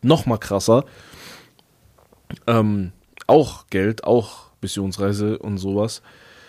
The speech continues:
Gott versorgt da echt. Also wenn ihr irgendwo hin wollt, geht einfach, wirklich,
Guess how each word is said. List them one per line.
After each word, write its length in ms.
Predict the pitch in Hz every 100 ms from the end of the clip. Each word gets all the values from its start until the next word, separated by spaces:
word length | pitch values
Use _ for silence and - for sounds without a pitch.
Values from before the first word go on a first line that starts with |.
| - _ _ _ _
Gott 160 | 113 -
versorgt 400 | 98 92 101 -
da 80 | 80
echt. 220 | 95 -
Also 180 | 92 92
wenn 120 | 98
ihr 80 | 101
irgendwo 280 | 117 107 101
hin 180 | 113 107
wollt, 340 | 95 90 - - -
geht 280 | 98 95 71
einfach, 600 | 82 85 80 82 - - -
wirklich, 560 | 82 90 82 76 -